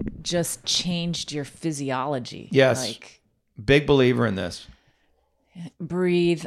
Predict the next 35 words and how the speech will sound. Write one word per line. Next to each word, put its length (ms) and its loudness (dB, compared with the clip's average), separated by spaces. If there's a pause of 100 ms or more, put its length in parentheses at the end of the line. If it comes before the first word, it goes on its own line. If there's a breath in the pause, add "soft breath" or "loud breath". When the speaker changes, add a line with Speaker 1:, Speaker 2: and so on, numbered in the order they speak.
Speaker 1:
and 320 -4 (220)
sit 480 -2
up, 340 0 (260 loud breath)
Speaker 2:
Mm-hmm. 120 -2
Speaker 1:
like, 460 0
as 160 -2
opposed 720 -6
to, 200 -4
I 80 -2
mean, 160 -2
I, 200 -2 (380)
like, 200 -4
the, 160 -2 (100)
the 140 -2 (120)
posture 540 -4
of 60 -8
shame 500 -6
is, 380 -12
is 180 -10
really, 600 -4
it's, 360 -14 (260)
it's 220 -20 (220)
shoulders 720 -4 (160)
hunched 600 -8
and 360 -10 (560)
head 360 -4
down. 680 -4
Speaker 2:
Yeah. 240 4
Speaker 1:
Right. 300 -4 (680 soft breath)
And 120 -8
so, 160 -2
Speaker 2:
Constriction. 600 0
Speaker 1:
I 40 -2
mean, 140 -2
I'm, 200 0